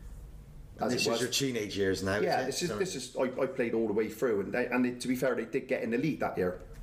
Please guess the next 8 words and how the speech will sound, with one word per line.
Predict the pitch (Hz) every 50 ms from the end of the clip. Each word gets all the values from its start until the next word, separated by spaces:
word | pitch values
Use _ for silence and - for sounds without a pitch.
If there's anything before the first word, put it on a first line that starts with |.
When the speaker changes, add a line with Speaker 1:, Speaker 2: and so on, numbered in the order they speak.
| - - - - - - - - - - - - -
Speaker 2:
but | - 147 -
it | 156
was | 147 143
all, | 175 180 165 151 143 - - - - - - - - - - - - - - - - - - - - - - - - - - - - - - -
it | - 101
was | - 127
all | 131 127 127 123
like, | 120 120 120